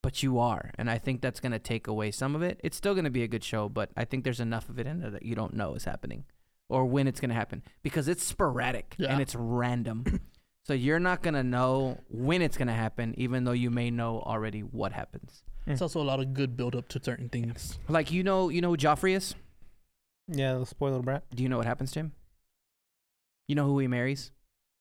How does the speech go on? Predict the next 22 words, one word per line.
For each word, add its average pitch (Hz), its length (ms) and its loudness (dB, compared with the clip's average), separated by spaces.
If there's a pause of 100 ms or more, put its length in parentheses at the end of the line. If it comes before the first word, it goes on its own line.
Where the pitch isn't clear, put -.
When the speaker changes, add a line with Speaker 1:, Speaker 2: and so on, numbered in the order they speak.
(220)
Speaker 3:
No. 135 380 0 (380)
Speaker 1:
Oh, 202 140 2
good. 156 320 -2
So - 140 -4
Speaker 2:
Yeah. 117 120 -2
Speaker 1:
yeah, 196 240 2
so 165 160 -2
he, 185 220 0
it's, - 300 -2
it's 190 180 0
enough 180 320 2
of 147 160 -2
wow 135 240 4
factor, 120 580 -2 (120)
Speaker 3:
Hmm. 131 100 -4 (240)
Speaker 1:
and 131 200 2
you're 143 140 4
gonna 143 240 0
be 131 400 2
like, 113 420 0
"Oh - 160 2
shit!" - 480 -2